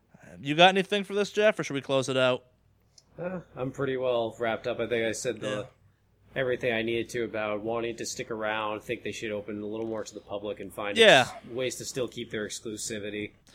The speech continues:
Speaker 1: Yeah.
Speaker 2: So I'm pretty well, pretty well wrapped up.
Speaker 1: No, fair.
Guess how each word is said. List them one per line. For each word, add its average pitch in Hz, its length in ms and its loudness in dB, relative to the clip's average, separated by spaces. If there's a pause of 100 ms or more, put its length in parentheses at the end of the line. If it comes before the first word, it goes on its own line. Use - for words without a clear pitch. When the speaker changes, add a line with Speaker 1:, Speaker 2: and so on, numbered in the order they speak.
(260)
Speaker 1:
Yeah. 165 300 2 (460)
Speaker 2:
So 110 240 -4
I'm 151 160 0
pretty 190 180 4
well, 151 260 4 (240)
pretty 175 140 4
well 147 160 2
wrapped 113 300 0
up. 107 260 -6
Speaker 1:
No, 214 240 4
fair. 214 440 4